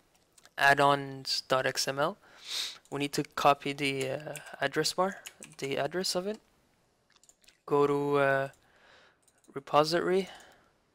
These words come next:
add-ons, and paste it right here in its place. As you can see, I left you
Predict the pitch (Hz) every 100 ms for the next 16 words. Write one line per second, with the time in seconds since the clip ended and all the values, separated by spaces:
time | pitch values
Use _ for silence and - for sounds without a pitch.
0 | _ - 139 143 160 156 - - - -
1 | - 143 - 165 160 160 - 156 - -
2 | 143 143 139 135 139 - - - 127 -
3 | - 131 139 - - 135 135 135 - 135
4 | 135